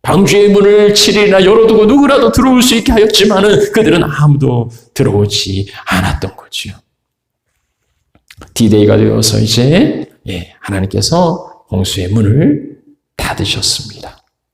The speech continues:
그리고 홍수가 쏟아졌습니다.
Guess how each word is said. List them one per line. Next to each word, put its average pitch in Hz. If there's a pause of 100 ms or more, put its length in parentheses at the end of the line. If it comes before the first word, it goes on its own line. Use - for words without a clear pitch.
(1400)
그리고 90
홍수가 - (640)
쏟아졌습니다. -